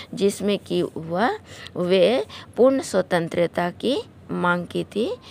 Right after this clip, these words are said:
कि हमारा भारत जो है पूर्ण स्वतंत्र हो गया। To make this day an important day on twenty-sixth January nineteen fifty, और उसी छब्बीस जनवरी को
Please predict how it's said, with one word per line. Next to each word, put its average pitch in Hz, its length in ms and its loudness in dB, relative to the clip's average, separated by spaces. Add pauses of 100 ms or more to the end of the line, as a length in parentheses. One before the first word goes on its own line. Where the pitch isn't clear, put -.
(380)
कि 262 180 2
हमारा 175 500 0
भारत 175 440 -2
जो - 160 -4
है 208 160 0
पूर्ण 185 320 -4
स्वतंत्र 214 640 -4
हो 220 220 -2
गया। 202 400 -6 (800)
To 208 240 6
make 226 380 0
this 190 440 -2 (160)
day 185 340 2 (300)
an 190 220 0 (120)
important 175 680 -2
day 175 300 0 (380)
on 190 180 0
twenty-sixth 180 800 -2
January 175 580 -2
nineteen 185 640 -6
fifty, 226 440 -2 (560)
और 175 380 6
उसी 277 460 -2 (280)
छब्बीस 220 540 4
जनवरी 180 480 0
को 202 340 -2